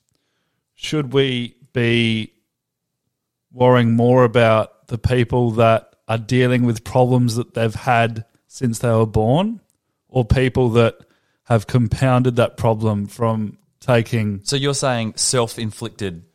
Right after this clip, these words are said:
Speaker 2: drug abuse?
Speaker 1: Self-inflicted versus, like, a problem that this person has had for their whole
Speaker 2: Well,
Speaker 1: life.
Speaker 2: that's a
Speaker 1: I mean,
Speaker 2: pretty
Speaker 1: it's, it's an interesting one.
Speaker 2: Very interesting topic.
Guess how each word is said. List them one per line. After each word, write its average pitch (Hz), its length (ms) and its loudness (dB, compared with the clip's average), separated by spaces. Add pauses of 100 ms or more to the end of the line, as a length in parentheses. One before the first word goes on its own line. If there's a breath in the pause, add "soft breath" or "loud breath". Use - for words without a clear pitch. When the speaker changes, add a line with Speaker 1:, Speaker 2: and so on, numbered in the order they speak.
Speaker 2:
drug 107 240 0
abuse? 92 340 -8
Speaker 1:
Self-inflicted 180 920 -2
versus, 123 520 0
like, 113 480 0 (960)
a 120 80 -2
problem 117 440 -2
that 110 120 -10
this 117 160 -4
person 120 340 0
has 104 140 -4
had 110 400 -2 (260)
for - 220 -20
their 123 180 0
whole 110 280 -6
Speaker 2:
Well, 104 80 -10
Speaker 1:
life. 98 220 -18
Speaker 2:
that's 120 200 -12
a 123 60 -12
Speaker 1:
I - 20 -6
mean, 185 100 -2
Speaker 2:
pretty 175 120 -8
Speaker 1:
it's, 185 200 -12 (100)
it's 165 180 -6
an 185 100 0
interesting 160 480 -2
one. 104 260 -4
Speaker 2:
Very 156 240 -2
interesting 104 400 -10
topic. 82 320 -14